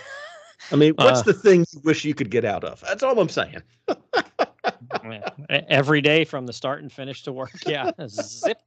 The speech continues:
Speaker 2: right out of there. <laughs>
Speaker 1: Thinking, uh, right now while I'm recording this? No, come on, Billy. Come on.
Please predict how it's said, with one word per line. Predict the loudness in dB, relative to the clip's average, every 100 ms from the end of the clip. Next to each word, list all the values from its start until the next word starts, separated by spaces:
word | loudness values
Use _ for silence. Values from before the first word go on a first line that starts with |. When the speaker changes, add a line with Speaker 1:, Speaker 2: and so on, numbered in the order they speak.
| -10
Speaker 2:
right | -6 -4
out | -4
of | -6
there. | -12 -18 _ -20
<laughs> | -20 -20 -20 _ -20 _
Speaker 1:
Thinking, | -12 -8 -10 -10 _ _ _
uh, | -14 -10
right | -8 -8 -8
now | -10 -8
while | -6 -6
I'm | -8
recording | -8 -8 -8 -6
this? | -6 -4
No, | 4 6 6
come | 4 2 4
on, | 2 0
Billy. | -2 -4 -6
Come | -6 -4 -2
on. | -2 -2 -4 -10